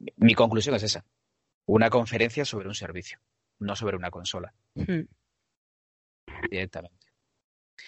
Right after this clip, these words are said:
Speaker 1: Y bueno, después ya las promesas de, de Fable, de, de, de todo eso, de, del Elder Scrolls y todo lo que se venga, que no hemos visto nada. Todo el mundo esperaba el Elder Scrolls seis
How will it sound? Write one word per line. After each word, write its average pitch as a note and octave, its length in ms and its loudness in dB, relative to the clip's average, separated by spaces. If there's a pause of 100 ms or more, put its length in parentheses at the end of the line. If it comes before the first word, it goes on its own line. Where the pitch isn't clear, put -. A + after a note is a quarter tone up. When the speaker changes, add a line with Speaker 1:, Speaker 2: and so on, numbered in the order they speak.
(360)
Speaker 1:
Y G#2 60 6
bueno, G#2+ 120 8
después G2 280 0
ya G#2 140 4
las G2+ 240 4
promesas G2 580 -4
de, E2+ 1000 -12
de - 180 -14
Fable, G2 560 -4
de, - 460 -18
de, - 160 -18 (240)
de F#3 160 -12
todo - 200 -12
eso, - 220 -12
de, - 380 -16 (260)
del G2 140 -4
Elder E2+ 220 -8
Scrolls F#2 680 -2
y E2+ 40 -14
todo F2 160 -8
lo E2+ 80 -14
que - 80 -10
se - 140 -4
venga, F#2 220 -2
que - 160 -2
no F#2+ 160 4
hemos F2 200 0
visto F2 240 -8
nada. F2 200 0
Todo G2 140 -2
el G2 40 0
mundo G2 160 2
esperaba F#2 380 2
el F2 80 -6
Elder F2 260 -6
Scrolls E2+ 320 -8
seis - 380 -10